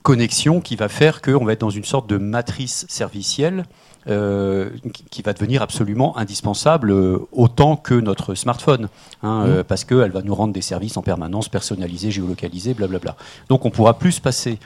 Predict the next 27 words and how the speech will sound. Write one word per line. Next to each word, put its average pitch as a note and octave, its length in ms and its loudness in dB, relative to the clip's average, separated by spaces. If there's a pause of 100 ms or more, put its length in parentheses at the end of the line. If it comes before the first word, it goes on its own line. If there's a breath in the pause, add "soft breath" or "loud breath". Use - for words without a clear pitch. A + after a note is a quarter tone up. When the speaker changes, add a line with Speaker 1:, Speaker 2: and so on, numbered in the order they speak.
(380 loud breath)
Speaker 1:
de G2+ 120 -2
cette - 220 -2
matrice G#2+ 360 -2
servicielle G#2 580 -2
qui G2 120 -8
va F#2 60 -4
être - 160 -8
autour G2+ 220 -4
de G#2 100 -2
nous, E3+ 140 2
qui - 140 -10
va F#2+ 100 -6
nous F#2 140 -10
servir, G#2 580 -6
euh, F2+ 300 -4
au A2+ 80 -2
quotidien. A#2+ 560 -4 (580 loud breath)
Or, C#3 420 6 (220 soft breath)
cette - 220 -4
matrice G#2+ 280 -4
servicielle, G2 720 -2
euh, F2 340 -2 (120)
développée A2 500 0
par F2 220 -2
des F2 260 -6
entreprises G2 640 -6
et F#2 640 -10